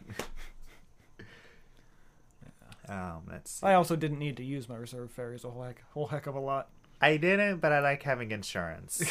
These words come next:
Speaker 2: <laughs>
Speaker 1: As many Americans, we're not gonna get into that depressing topic.
Speaker 2: <laughs>
Speaker 1: Um,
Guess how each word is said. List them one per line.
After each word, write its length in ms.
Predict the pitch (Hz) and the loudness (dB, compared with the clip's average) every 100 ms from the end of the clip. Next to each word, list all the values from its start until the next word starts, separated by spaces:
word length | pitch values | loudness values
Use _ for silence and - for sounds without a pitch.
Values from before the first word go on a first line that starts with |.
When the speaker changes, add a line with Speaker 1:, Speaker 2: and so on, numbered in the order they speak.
| - - - | -4 -8 -10
Speaker 2:
<laughs> 320 | - - - | -12 -16 2
Speaker 1:
As 200 | 135 135 | 6 6
many 220 | 139 131 127 | 4 -2 0
Americans, 720 | 120 110 107 110 98 - - - - _ _ _ | 2 2 2 -2 -4 -8 -12 -16 -20 _ _ _
we're 80 | 113 | -2
not 140 | 101 | -2
gonna 140 | 95 82 | -4 -10
get 120 | 80 | -12
into 160 | 82 - | -12 -10
that 140 | 80 | -10
depressing 380 | - 196 - 285 | 4 4 8 6
topic. 400 | - 185 214 - 214 | 6 4 2 2 2
Speaker 2:
<laughs> 60 | - - - - - - - - - - - - - - - - - - - - - | 2 0 -20 -20 -20 -20 -20 -20 -20 -20 -18 -18 -18 -20 -18 -16 -16 -16 -18 -16 -10
Speaker 1:
Um, 500 | 90 90 87 87 87 | -6 -6 -6 -8 -12